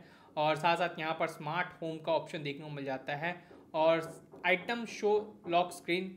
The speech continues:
तो लॉक स्क्रीन में आप यहाँ पर जो है क्या क्या आइटम शो करना चाहते हैं। For example यहाँ पर फ़ोन लॉक है, यहाँ पर देखिए नोटिफिकेशन पैनल नीचे हो रहा है, नोटिफिकेशन पैनल और साथ साथ यहाँ पर जो है नोटिफिकेशन शॉर्टकट पैनल भी नीचे हो रहा है।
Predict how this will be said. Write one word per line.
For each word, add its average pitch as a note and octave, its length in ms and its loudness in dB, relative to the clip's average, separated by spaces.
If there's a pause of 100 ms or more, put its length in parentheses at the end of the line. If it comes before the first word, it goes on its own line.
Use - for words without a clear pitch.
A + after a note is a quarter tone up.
तो D3+ 160 -2
लॉक F#3 240 4
स्क्रीन A#3+ 200 -6
में A3+ 80 0
आप G#3 200 4
यहाँ F#3+ 160 0
पर F#3+ 200 -2
जो F#3 100 -2
है F3+ 100 2
क्या F3 200 -2
क्या E3 160 -4
आइटम D#3+ 240 -6
शो D3 160 -8
करना C3 200 -8
चाहते B2+ 220 -14
हैं। B2+ 80 -18
For E3+ 80 -8
example F#3 280 -8
यहाँ E3+ 140 -6
पर F#3 120 -6
फ़ोन E3 220 -10
लॉक C3 280 -6
है, D#3 60 -6 (420)
यहाँ E3 180 -2
पर F#3 80 -2
देखिए F#3 220 -2
नोटिफिकेशन E3 340 -8
पैनल D#3+ 280 -6
नीचे D3+ 240 -6
हो F#3 160 0
रहा E3+ 120 2
है, C#3 240 -6 (300)
नोटिफिकेशन F#3+ 640 -4
पैनल F#3+ 340 0
और E3+ 160 0
साथ E3 220 0
साथ F3+ 220 -6
यहाँ D3+ 140 -6
पर E3 100 -6
जो F3 100 -8
है E3+ 60 -8
नोटिफिकेशन D3+ 320 -8
शॉर्टकट D#3 540 -6 (340)
पैनल D3+ 280 -2
भी D#3+ 120 -4
नीचे C#3 260 -12
हो B2+ 120 -8
रहा C3+ 100 -6
है। - 160 -14